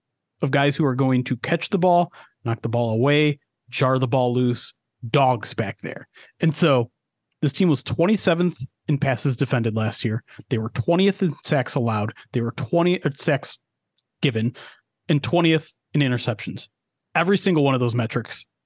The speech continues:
I'm certain, are gonna go up. Disruption numbers are gonna go up, which means you're gonna afford the Lions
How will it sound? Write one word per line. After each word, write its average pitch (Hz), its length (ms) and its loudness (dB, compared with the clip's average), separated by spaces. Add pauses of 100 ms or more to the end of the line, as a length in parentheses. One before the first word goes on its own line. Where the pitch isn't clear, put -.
(320)
I'm 143 240 2
certain, 131 320 -2
are 117 80 0
gonna 107 160 -2
go 101 180 -4
up. - 220 -8 (1160)
Disruption 156 480 2
numbers 147 280 2
are 156 60 2
gonna 143 160 0
go 139 200 2
up, 135 200 -2
which - 180 -4
means 123 140 0
you're 120 80 0
gonna 120 180 0
afford 165 360 0
the 151 240 2
Lions 143 340 2